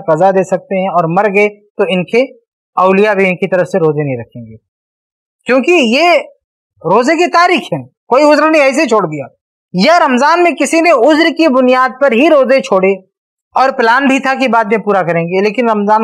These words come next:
गुजरा, बाद में रोजा कज़ा करने का मौका भी मिला, लेकिन आदमी ने क्या किया, वो इरादा बदल दिया, यानी रोजों की कज़ा का जो इरादा था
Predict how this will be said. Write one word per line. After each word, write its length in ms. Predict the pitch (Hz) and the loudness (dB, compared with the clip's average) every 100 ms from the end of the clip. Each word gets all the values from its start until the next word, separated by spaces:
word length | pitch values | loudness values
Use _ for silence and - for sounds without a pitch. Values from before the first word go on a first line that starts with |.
| 196 | 0
गुजरा, 400 | 220 233 233 233 - _ _ _ _ _ | 0 2 2 0 -4 _ _ _ _ _
बाद 300 | 160 175 214 | -4 0 2
में 160 | 220 226 | 2 2
रोजा 260 | 208 208 226 | 2 2 0
कज़ा 280 | 214 196 214 | 0 -2 -2
करने 320 | 214 208 214 | -2 -2 -2
का 200 | 202 214 202 190 - | 0 2 2 0 -6
मौका 320 | 170 190 240 226 | -2 0 0 0
भी 100 | 226 | 2
मिला, 300 | 233 226 226 226 - _ _ _ 175 | 2 2 0 -2 -12 _ _ _ -4
लेकिन 220 | 185 226 | -2 0
आदमी 280 | 214 208 240 | -2 0 0
ने 100 | 226 | 2
क्या 160 | 226 214 | 0 -2
किया, 160 | 233 | 0
वो 160 | 240 214 - | 2 0 0
इरादा 460 | 190 202 208 226 269 | 0 2 2 2 2
बदल 260 | 190 165 147 | 2 0 -2
दिया, 260 | 135 123 120 _ _ _ _ _ _ _ | -6 -12 -16 _ _ _ _ _ _ _
यानी 280 | 151 208 285 | -6 -2 0
रोजों 640 | 208 202 262 233 302 339 330 330 _ _ _ _ _ _ _ - | 2 2 2 2 2 4 2 -2 _ _ _ _ _ _ _ -2
की 160 | 269 - | -2 0
कज़ा 360 | - 226 247 339 | -2 0 2 0
का 180 | - 277 | 2 0
जो 120 | 247 269 | 2 2
इरादा 480 | 214 214 262 311 330 - | 2 2 2 2 0 0
था 220 | 170 | 0